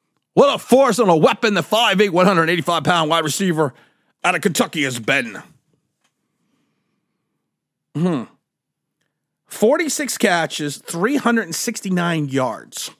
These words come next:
for an eight-yard average. Basically, he is a running back out of the backfield.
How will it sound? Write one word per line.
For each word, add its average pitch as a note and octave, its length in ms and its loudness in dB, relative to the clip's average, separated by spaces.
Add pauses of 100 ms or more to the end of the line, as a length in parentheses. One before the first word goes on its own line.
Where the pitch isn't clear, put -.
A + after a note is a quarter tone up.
(720)
for D3+ 160 0
an D#3+ 160 -4
eight-yard D#3 720 0 (380)
average. - 440 -10 (2000)
Basically, C4+ 680 2
he B3+ 200 2
is A3+ 380 2
a G3 160 2
running B3 340 2
back D#3 320 -4 (400)
out G3+ 140 2
of G#3+ 80 0
the F#3+ 80 4
backfield. C#3 540 -2